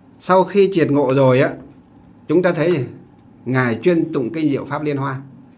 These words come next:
và niệm Nam Mô A Di Đà Phật và A Di Đà Phật. Tổ có tụng kinh Vô Lượng Thọ đâu. Tổ cũng chẳng tụng kinh A Di Đà, mà tổ gì? Chuyên tụng kinh Diệu Pháp Liên Hoa.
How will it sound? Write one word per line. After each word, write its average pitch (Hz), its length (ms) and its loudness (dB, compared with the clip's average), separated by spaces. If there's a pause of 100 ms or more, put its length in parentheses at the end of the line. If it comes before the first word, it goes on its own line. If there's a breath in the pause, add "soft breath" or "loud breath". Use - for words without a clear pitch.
(100)
và 113 180 -2
niệm 123 260 0
Nam 139 200 -2
Mô 139 80 -2
A 127 120 -2
Di 123 140 -4
Đà 95 120 -8
Phật 101 180 -10 (200)
và 98 100 -12
A 120 160 -6
Di 123 120 -4
Đà 95 120 -8
Phật. 85 180 -16 (4000)
Tổ 131 180 2
có 196 100 2
tụng 180 220 0
kinh 185 140 0
Vô 196 80 2
Lượng - 120 0
Thọ 143 180 -4
đâu. 202 180 -2 (1160)
Tổ 143 180 2
cũng 208 140 -2
chẳng 160 180 2
tụng 170 140 2
kinh 208 120 2
A 202 140 0
Di 202 100 2
Đà, 147 260 -2 (880)
mà 139 100 -2
tổ 139 240 4
gì? 131 280 0
Chuyên 175 260 4
tụng 139 180 0
kinh 151 140 -4
Diệu 127 140 -2
Pháp 139 140 -6
Liên 139 160 -6
Hoa. 127 180 -4